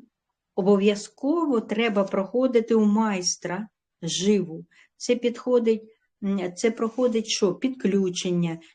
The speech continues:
Чи можна самому по книжкам? Чи то як?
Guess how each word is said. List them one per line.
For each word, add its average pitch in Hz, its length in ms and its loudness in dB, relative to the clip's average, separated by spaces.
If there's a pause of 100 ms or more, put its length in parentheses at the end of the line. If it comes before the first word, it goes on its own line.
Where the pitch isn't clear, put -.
Чи - 160 2
можна 285 380 6
самому 302 520 4
по 214 140 -2
книжкам? 190 600 -8 (960)
Чи - 240 -8
то 247 100 2
як? 240 500 -2